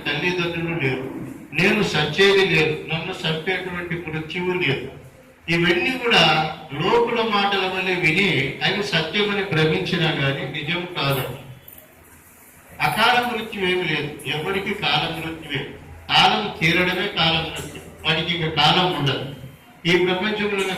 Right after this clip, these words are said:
కష్ట సుఖాలు ఉండవు, పాపపుణ్యాలు ఉండవు, బంధమోక్షాలు ఉండవు. సుఖమరణం, ఎంత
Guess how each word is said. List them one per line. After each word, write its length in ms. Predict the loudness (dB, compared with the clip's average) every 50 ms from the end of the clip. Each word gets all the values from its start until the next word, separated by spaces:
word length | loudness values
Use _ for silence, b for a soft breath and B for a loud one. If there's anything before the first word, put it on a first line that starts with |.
| 0
కష్ట 280 | 0 0 2 2 0 0 2
సుఖాలు 360 | 0 0 0 0 0 0 0 0
ఉండవు, 280 | -2 -2 -2 -4 -4 -6 -10 -12 -14 -16 -18 -18 -20 -20 -20 -20 -10 -4
పాపపుణ్యాలు 760 | -2 -2 0 0 -4 -4 -4 -4 -4 -2 -2 -2 -2 -2 -4 -4
ఉండవు, 240 | -6 -6 -6 -6 -6 -6 -12 -10 -6
బంధమోక్షాలు 800 | -6 -4 0 0 0 0 2 0 -2 -2 -4 -2 -2 0 0 0 -2
ఉండవు. 260 | -2 -2 -2 -2 -4 -6 -8 -12 -14 -14 -16 -10 -8 -8 -8 -8 -16 -20 -20 -20 -14 -6
సుఖమరణం, 640 | -4 -4 -2 0 0 2 2 2 2 2 0 0 -4 -8 -10 -14 -16 -20 -20 -20 -20 -18 -18 -18 -20 -6 -2 0
ఎంత 160 | 0 2 4